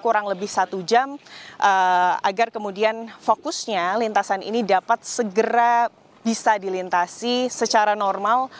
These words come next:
oleh kemudian, eh, kereta begitu atau lokomotif, eh, dengan kemudian aman, dan tentunya ini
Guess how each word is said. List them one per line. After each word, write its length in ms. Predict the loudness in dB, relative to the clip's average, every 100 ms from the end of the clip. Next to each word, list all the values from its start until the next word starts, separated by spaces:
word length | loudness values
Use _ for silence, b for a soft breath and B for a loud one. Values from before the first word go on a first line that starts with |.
| B B
oleh 320 | 2 4 4 -2 -6
kemudian, 720 | -6 -4 -4 -2 0 0 -2
eh, 380 | -2 0 2 0 -2 -2
kereta 400 | 0 0 0 0
begitu 240 | -2 -6
atau 240 | -4 -2 -2
lokomotif, 640 | -2 0 0 0 -4 -6 -18 B B B 2
eh, 480 | 4 4 4 2 0 -4 -6
dengan 560 | -2 0 0 -2 -6 -12 -12
kemudian 560 | -6 -4 -4 -2 -2 -2 -2
aman, 480 | -2 -2 -2 -4 -12 B -6 0
dan 320 | 2 0 -6
tentunya 320 | -6 -4 -2
ini 320 | -2 0 -2